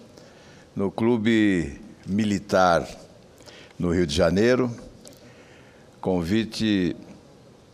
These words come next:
feito pelos clubes das três armas, Aeronáutica, Exército e Marinha, onde pudemos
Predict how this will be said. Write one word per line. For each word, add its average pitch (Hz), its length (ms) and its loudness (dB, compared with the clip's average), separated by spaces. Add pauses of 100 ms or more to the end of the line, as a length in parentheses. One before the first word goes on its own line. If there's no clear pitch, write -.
(800)
feito 113 400 -2
pelos 107 880 0 (1040)
clubes 120 960 0 (1600)
das 95 380 0
três 117 360 2
armas, 78 800 0 (120)
Aeronáutica, 117 1160 0 (1120)
Exército 107 1000 0 (680)
e 101 100 -2
Marinha, 98 560 0 (1160)
onde 151 260 0
pudemos 139 1000 2